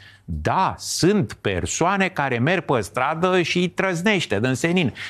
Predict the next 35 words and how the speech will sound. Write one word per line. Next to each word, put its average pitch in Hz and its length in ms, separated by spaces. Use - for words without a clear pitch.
Da, 190 340
sunt - 260
accidente. 98 720
Nu 156 220
există 120 500
niciun 202 420
medicament 120 580
pe 117 100
lumea 120 280
asta - 160
care 160 180
să 165 100
aibă 190 160
zero 180 300
efecte 175 300
adverse. 170 420
Nici 190 120
măcar 226 260
apa. - 300
Dar, 165 420
dacă - 300
vorbim 147 260
sănătos, 143 640
fără 95 200
a 131 100
lua 147 140
lucrurile 143 400
în 143 120
glumă, 117 380
fără 95 260
a 123 60
minimaliza 147 640
riscurile, 107 720
este 143 480
posibil 113 1040